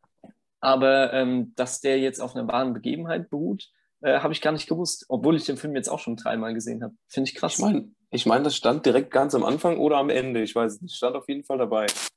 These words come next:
Speaker 1: Okay. Siehste, hab ich, äh,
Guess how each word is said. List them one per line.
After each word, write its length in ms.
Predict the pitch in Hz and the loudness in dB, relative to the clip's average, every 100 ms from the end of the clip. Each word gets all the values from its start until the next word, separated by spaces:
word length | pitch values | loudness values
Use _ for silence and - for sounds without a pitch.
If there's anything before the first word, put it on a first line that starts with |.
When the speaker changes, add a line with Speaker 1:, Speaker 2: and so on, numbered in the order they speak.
| _ _ _ - | _ _ _ -2
Speaker 1:
Okay. 360 | 117 123 123 - - - - - _ _ _ _ - _ _ - | 2 4 2 0 -12 -18 -18 -20 _ _ _ _ -20 _ _ 0
Siehste, 340 | 233 139 - - - - | 2 2 0 -4 -14 -12
hab 220 | 123 139 | -6 -4
ich, 160 | - - | -4 0
äh, 260 | 139 139 | 2 2